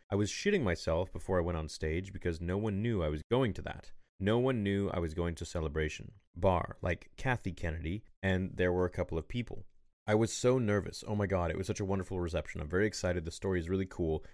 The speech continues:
I'm waiting to read a script because obviously I don't have any other updates. It's not what I expected, but I'm very excited." As excited as fans are to see her return, there is also the question of whether Rey is returning for just one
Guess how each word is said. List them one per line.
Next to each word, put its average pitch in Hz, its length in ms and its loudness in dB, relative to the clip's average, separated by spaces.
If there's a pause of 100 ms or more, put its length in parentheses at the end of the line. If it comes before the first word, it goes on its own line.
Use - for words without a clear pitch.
(140)
I'm 98 80 -2
waiting 123 220 4
to 110 100 0
read 110 100 2
a 98 60 2
script - 240 -2
because 90 260 -2
obviously 92 380 0
I 82 60 0
don't 82 240 -4
have 85 200 -6
any 90 220 -6
other - 240 -8
updates. - 400 -6
It's - 180 -8
not 90 220 -4
what 90 100 -2
I 82 40 0
expected, 82 500 -6
but 76 100 -6
I'm 71 100 -6
very 73 200 -2
excited." - 480 -10 (360)
As 127 120 8
excited 208 340 4
as 180 100 2
fans 135 320 2
are 117 140 6
to 110 60 0
see 110 220 -2
her 107 100 2
return, 107 460 0
there 95 100 4
is 90 80 0
also 101 240 -2
the 92 80 -6
question 98 320 -2
of 87 40 0
whether 90 240 4
Rey 85 260 4
is 85 200 0
returning 95 420 -2
for 85 120 -8
just 85 160 -8
one 90 340 -2